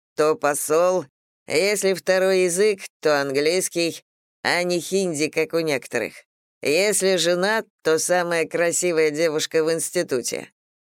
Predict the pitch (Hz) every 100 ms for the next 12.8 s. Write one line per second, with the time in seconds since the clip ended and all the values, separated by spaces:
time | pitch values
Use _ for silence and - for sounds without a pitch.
0 | _ _ _ 160 262 - - 269 269 262
1 | 240 262 269 233 - 127 135 180 202 -
2 | _ _ _ - 160 202 247 277 147 170
3 | - 170 175 165 147 147 143 151 156 156
4 | 135 101 - _ _ _ _ - 156 165
5 | 175 196 208 190 180 160 165 160 160 175
6 | 160 - 156 131 135 143 123 101 107 107
7 | - _ _ _ _ _ - 220 190 196
8 | 180 180 175 202 180 170 165 156 165 160
9 | 160 160 165 170 160 - 143 - 156 160
10 | 165 185 151 120 - 85 - _ _ _
11 | _ - 254 220 - - 240 196 190 185
12 | 190 180 170 185 170 160 131